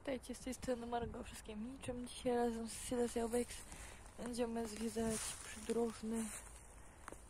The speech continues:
bunkier, który jest w zasadzie przydrożny, przyleśny.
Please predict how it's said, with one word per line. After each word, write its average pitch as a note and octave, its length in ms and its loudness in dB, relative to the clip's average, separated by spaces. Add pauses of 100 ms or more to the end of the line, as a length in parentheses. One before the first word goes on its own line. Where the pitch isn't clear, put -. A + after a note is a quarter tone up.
bunkier, A3 760 -2
który A3+ 360 0
jest A3+ 500 0 (400)
w - 100 -12
zasadzie - 260 -8
przydrożny, - 460 -6 (560)
przyleśny. A#3 600 4